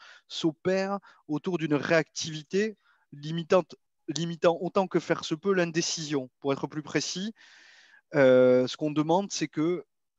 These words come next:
si je prends un exemple, on a cinq à dix jours pour instruire,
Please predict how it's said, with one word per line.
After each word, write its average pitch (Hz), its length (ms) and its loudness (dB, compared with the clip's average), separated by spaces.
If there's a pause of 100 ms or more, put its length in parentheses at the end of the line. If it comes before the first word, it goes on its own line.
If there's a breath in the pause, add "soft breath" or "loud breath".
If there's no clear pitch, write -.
(160)
si - 180 -8
je 127 40 -6
prends - 180 2
un 143 100 4
exemple, 156 580 -2
on 139 100 -6
a 131 80 0
cinq 170 300 -2
à 160 60 4
dix 151 160 -6
jours 156 180 -4
pour 139 160 4
instruire, 135 600 0